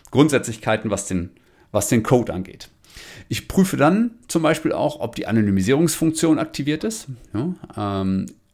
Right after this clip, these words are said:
dann schaue ich mir auch viele, viele Filter an, ähm, die in den Datenansichten dann,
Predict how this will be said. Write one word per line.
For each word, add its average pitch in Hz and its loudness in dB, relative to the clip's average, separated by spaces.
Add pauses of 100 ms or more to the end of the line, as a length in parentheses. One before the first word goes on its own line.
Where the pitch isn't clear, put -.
(120)
dann 104 -4
schaue 110 0
ich 110 0
mir 92 2
auch - -8
viele, 123 -2
viele 95 -2
Filter 139 0
an, 180 -2
ähm, 117 -2
die 113 -4
in 117 0
den 110 2
Datenansichten 110 -2
dann, 95 -2